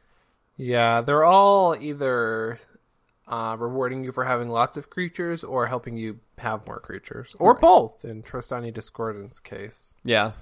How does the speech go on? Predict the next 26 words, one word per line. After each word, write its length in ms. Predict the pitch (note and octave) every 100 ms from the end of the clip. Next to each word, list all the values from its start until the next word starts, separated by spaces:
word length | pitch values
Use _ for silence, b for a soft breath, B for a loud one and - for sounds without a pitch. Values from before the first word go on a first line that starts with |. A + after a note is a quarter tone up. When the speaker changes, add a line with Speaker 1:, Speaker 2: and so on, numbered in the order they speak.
| - - _ _ B B B B
Speaker 2:
So, 260 | - C#4
I 120 | A#3 A3
mean, 240 | A3 F#3 -
I, 140 | C3+ -
again, 320 | E3 E3+ A2+ - _ -
it's 180 | C3+ -
great. 260 | G#3 E3+
It 60 | - _
means 240 | A#2+ A#2+ A2+
you 80 |
have 100 | A2
lots 200 | A2 A#2+
of 60 | A#2+
variety 340 | A#2+ B2+ A#2+
to 80 | G#2+
pick. 420 | - C#3+ F#2 - _ b b -
Um, 380 | A2+ G2+ F#2+ G#2 _ _ _
but 340 | A#2+ G2+ F2+ _ _ _ _ _ -
maybe 480 | D3 F3 G3+ F#3 C#3+
in 60 | C3+
the 120 | A#2+
future 300 | F#3 G3 G3+
we'll 100 | F3+
see 180 | - F#3
something 340 | F3+ F3+ E3+
different. 460 | E3+ E3 E3+ D#3